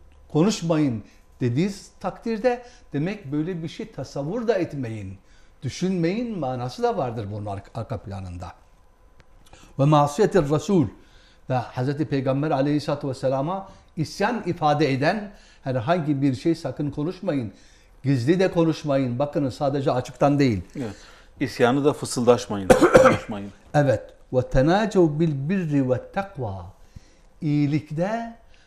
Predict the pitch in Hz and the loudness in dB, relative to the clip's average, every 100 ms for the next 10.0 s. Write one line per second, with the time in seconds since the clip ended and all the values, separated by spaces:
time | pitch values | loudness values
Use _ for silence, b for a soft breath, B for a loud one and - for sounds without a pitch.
0 | b 127 123 175 208 214 - - 143 156 | b -12 -6 -4 -6 -8 -10 -2 2 2
1 | 214 - - - 110 107 151 202 - - | -2 -6 -6 -4 -6 -4 -4 -4 -10 -10
2 | 120 151 131 - 135 123 180 160 156 135 | -2 0 -2 -4 -2 2 2 2 2 4
3 | 123 113 110 - 107 101 151 107 123 135 | 4 2 -2 -4 -6 -4 -4 -4 0 2
4 | 120 - - b b b - 143 139 117 | 0 -4 -14 b b b -6 -2 -2 0
5 | 107 95 101 95 90 95 92 92 143 120 | -4 -4 -10 -10 -14 -16 -14 -6 -4 -4
6 | - b b - 120 214 214 - - - | -10 b b -10 -2 -2 -2 -10 -20 -20
7 | b b b b b - - 135 139 143 | b b b b b -20 -6 -2 0 -2
8 | - - - - _ _ _ - - - | -4 -14 -20 -20 _ _ _ -20 -20 -20
9 | - - 180 175 156 - - - - - | -20 -4 2 4 2 -2 -8 -6 -6 -6